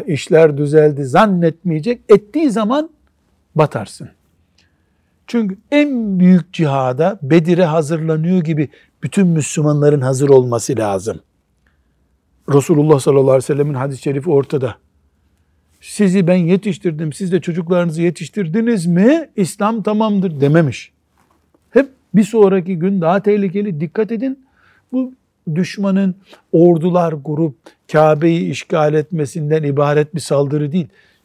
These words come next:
Zihinlerin işgal edilmesi gibi büyük bir tehlikeyi sallallahu aleyhi ve sellem Efendimiz işaret buyurmuş.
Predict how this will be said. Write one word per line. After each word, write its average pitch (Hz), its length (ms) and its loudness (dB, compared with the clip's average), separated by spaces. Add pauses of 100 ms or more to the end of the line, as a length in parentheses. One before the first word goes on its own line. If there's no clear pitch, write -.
(120)
Zihinlerin 147 840 2 (360)
işgal 170 440 -2
edilmesi 147 560 -4
gibi 147 280 0 (280)
büyük 196 260 2
bir 170 100 2
tehlikeyi 147 800 2 (180)
sallallahu 135 640 2
aleyhi 135 220 -2
ve 131 60 -4
sellem 139 360 -4
Efendimiz 139 440 -8
işaret 135 580 -4
buyurmuş. 113 380 -10